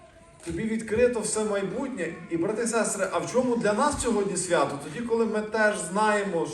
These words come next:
що через шість днів його чекало. В чому радість?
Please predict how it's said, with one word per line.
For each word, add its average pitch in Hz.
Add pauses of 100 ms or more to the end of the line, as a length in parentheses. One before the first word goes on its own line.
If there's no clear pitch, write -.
(140)
що 196
через 170
шість 196
днів 196
його 147
чекало. 151 (3250)
В -
чому 233
радість? 233